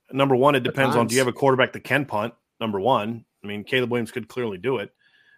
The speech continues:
Speaker 1: Number two is you can only do that in certain situations. You can't do that from your own twenty.
Speaker 2: Right.
Speaker 1: You only do that when you're, like, near midfield or past midfield and things like that. So it's, it's, there's, there's limit. Like, for example, Clemson could not have done that on the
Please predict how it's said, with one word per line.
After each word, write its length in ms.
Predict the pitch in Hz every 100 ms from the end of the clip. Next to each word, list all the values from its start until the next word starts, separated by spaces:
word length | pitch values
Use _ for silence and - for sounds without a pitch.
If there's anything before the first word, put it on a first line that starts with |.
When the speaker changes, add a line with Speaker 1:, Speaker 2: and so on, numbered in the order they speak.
| _
Speaker 1:
Number 200 | 143 131
two 280 | - 190 160
is 160 | 127
you 80 | 135
can 120 | 135
only 180 | 147 202
do 180 | 135 160
that 120 | 139
in 60 | 98
certain 240 | 139 120
situations. 600 | 110 113 101 110 - 85
You 60 | 110
can't 180 | 185 170
do 100 | 185
that 100 | 147
from 100 | 131
your 100 | 120
own 100 | 104
twenty. 460 | - 135 78 - _ _ _ _ _ _ _ _
Speaker 2:
Right. 120 | 110
Speaker 1:
You 80 | 143
only 140 | 180 165
do 120 | 170
that 160 | 165
when 100 | 135
you're, 120 | 139 131
like, 180 | 127
near 220 | 117 135 131
midfield 600 | 135 120 131 131 127 123
or 120 | 120
past 340 | 131 123 -
midfield 580 | 123 113 123 120 117 117
and 140 | 110
things 180 | 120 117
like 140 | 104 -
that. 300 | 113 98 -
So 160 | 113
it's, 140 | 113 -
it's, 240 | 113 -
there's, 280 | - 131 -
there's 260 | 135 131
limit. 240 | 151 160 -
Like, 200 | 139 - _ _
for 80 | 165
example, 500 | 135 156 151 135 - _ _ _ -
Clemson 460 | 160 180 190 175
could 180 | 135 165
not 180 | 151 143
have 140 | 135
done 180 | 127 143
that 160 | 131 117
on 140 | 117
the 80 | 113